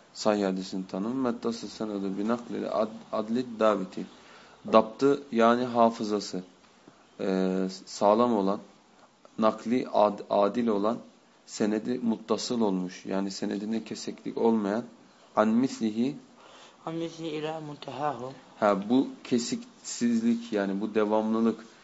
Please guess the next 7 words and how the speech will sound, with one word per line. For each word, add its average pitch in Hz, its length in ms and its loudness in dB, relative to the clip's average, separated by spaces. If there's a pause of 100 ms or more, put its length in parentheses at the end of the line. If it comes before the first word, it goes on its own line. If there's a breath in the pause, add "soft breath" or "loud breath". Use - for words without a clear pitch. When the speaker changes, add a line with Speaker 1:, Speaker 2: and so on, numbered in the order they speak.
(180 loud breath)
Speaker 1:
senedin 110 580 2
başından 117 580 2 (300)
sonuna 117 480 0
kadar 120 320 0 (420)
böyle 113 340 6
devam 98 260 4
ediyor. 92 380 -2